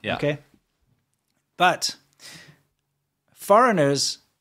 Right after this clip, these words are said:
Speaker 2: are being put even higher up as far as what they get. Okay?
Speaker 1: Yeah.
Speaker 2: We've been seeing the quality of the food that's being distributed to our friends who don't have hukou
Speaker 1: Yeah.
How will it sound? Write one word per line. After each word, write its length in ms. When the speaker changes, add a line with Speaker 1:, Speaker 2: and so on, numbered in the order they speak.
Speaker 2:
are 120
being 220
put 180
even 200
higher 540
up 300
as 120
far 220
as 160
what 260
they 100
get. 480
Okay? 400
Speaker 1:
Yeah. 200
Speaker 2:
We've 160
been 180
seeing 520
the 100
quality 420
of 100
the 60
food 240
that's 140
being 180
distributed 540
to 140
our 120
friends 360
who 80
don't 360
have 200
hukou 360
Speaker 1:
Yeah. 240